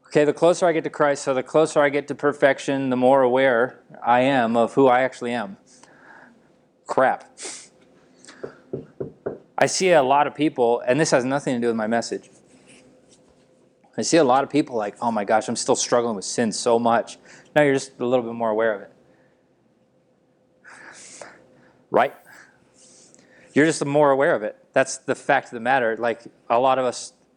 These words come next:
think, "Oh my gosh, I, I wasn't as sinful until I <laughs> started understanding who the Lord is."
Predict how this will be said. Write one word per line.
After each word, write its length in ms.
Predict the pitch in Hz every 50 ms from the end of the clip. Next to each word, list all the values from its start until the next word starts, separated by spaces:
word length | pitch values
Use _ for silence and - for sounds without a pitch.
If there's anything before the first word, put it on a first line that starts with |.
| _ _ _
think, 260 | - 147 131 110 - -
"Oh 140 | 120 131 139
my 140 | 131 107 104
gosh, 340 | 95 - 120 127 113 - - -
I, 340 | 117 113 120 123 117 110 - _ _
I 80 | - 117
wasn't 360 | 107 110 127 131 123 127 117
as 100 | 107 104
sinful 460 | - - 127 123 117 - 117 107 104
until 280 | 104 92 - - 117 110
I 80 | 104 104
<laughs> 20 |
started 560 | - - - - 131 - - 156 135 120 101 -
understanding 560 | - 120 113 104 - - 123 123 117 110 101
who 140 | - 139 131
the 100 | 113 110
Lord 320 | 107 113 113 107 107 -
is." 240 | 120 113 98 - -